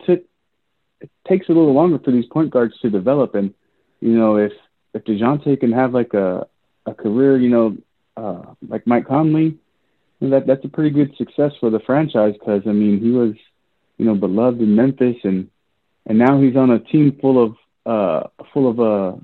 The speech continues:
some all-stars in, in Gobert and, uh, Gobert and Mitchell. And, you know, he's running that. And look at, look where Utah's been since he's been there, you know, top, definitely top of the league. And, you know, uh, just that, that floor general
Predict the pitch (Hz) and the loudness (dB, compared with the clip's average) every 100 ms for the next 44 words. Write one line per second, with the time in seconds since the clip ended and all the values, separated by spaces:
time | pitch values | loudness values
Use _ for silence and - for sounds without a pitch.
0 | _ _ _ _ _ _ _ _ _ - | _ _ _ _ _ _ _ _ _ -8
1 | 117 110 143 180 - 110 107 107 101 95 | -2 0 0 0 0 2 0 -4 -6 -6
2 | - - 101 95 95 110 107 113 113 110 | -8 -8 -6 -4 -2 -2 0 0 0 0
3 | _ _ _ - 107 98 95 87 101 101 | _ _ _ -8 -4 -4 -4 -4 -4 0
4 | 120 120 117 107 98 117 135 135 131 127 | 2 4 2 0 0 -2 0 -2 -2 -4
5 | _ _ _ _ _ 104 110 113 117 117 | _ _ _ _ _ -4 0 2 2 0
6 | 135 135 117 139 170 - _ _ - 117 | 2 2 2 2 0 -4 _ _ -12 -6
7 | 110 104 95 - 135 120 104 139 139 117 | -4 -4 -6 -6 -4 -4 -4 -6 -2 0
8 | 143 143 110 101 104 101 - 107 101 95 | 0 -2 -2 0 -2 -2 -4 -6 -4 -4
9 | 156 113 101 98 - 113 - 120 113 107 | -2 0 0 -2 -2 -4 -2 -6 -4 -6
10 | 98 117 120 117 113 117 127 127 117 98 | -4 -4 -2 -2 0 0 2 2 0 -4
11 | 98 _ _ _ _ _ _ - 110 110 | -8 _ _ _ _ _ _ -2 0 0
12 | 104 98 87 92 - _ _ _ - 123 | 0 0 -2 -6 -12 _ _ _ -12 -12
13 | - - 113 107 98 107 - 127 160 120 | -12 -4 0 0 0 -4 -2 2 2 2
14 | 117 113 110 107 104 | 2 2 2 0 -4